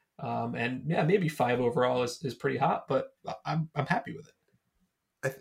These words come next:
Speaker 2: I think it's because I know a lot of Yankees fans, and they just don't have an affinity for this team like they do the other teams. Because unlike, it's, you know, the Yankees had this reputation of, like, "Oh, we just, you know, they just buy World Series." But, like, the teams from ninety-six to two, to, through two thousand,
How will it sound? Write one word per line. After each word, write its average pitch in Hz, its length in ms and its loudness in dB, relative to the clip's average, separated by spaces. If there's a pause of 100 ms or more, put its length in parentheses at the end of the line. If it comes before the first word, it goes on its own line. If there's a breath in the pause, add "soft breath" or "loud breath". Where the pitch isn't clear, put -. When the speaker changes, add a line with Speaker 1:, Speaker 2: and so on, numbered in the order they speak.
Speaker 2:
I 143 60 0
think 180 120 4
it's 220 120 -4
because 143 200 2
I 107 80 2
know 101 220 0
a - 20 2
lot 117 120 0
of 117 100 -2
Yankees 113 240 -8
fans, 131 380 -4
and 110 140 -6
they 101 60 0
just 104 180 -6
don't 104 220 -2
have 98 480 -6 (240)
an 101 80 -6
affinity 104 340 -4
for 113 140 -8
this 113 140 -8
team 127 180 -4
like 107 140 -6
they 107 80 -4
do 107 100 -2
the 107 80 0
other 107 140 -2
teams. 131 340 -6
Because 113 240 -4
unlike, 135 400 -4 (340 soft breath)
it's, - 140 -6
you 139 140 0
know, 113 80 0
the 101 100 -2
Yankees 98 380 -6 (120)
had 107 160 -6
this 92 140 -10
reputation 107 540 -6
of, 90 80 -6
like, 90 180 -8
"Oh, 120 120 -4
we 110 140 -6
just, - 220 -12
you 110 60 -4
know, 98 60 -4
they 110 100 -2
just - 180 -14
buy 95 160 -2
World 92 260 -4
Series." 87 380 -2
But, - 160 -10
like, 98 220 -6 (520)
the 110 60 -6
teams 208 300 -2
from 120 160 -2
ninety-six 120 540 -2
to 107 100 -6
two, 110 180 -8
to, 101 240 -4 (380)
through 107 160 -6
two 104 140 -6
thousand, 123 500 -2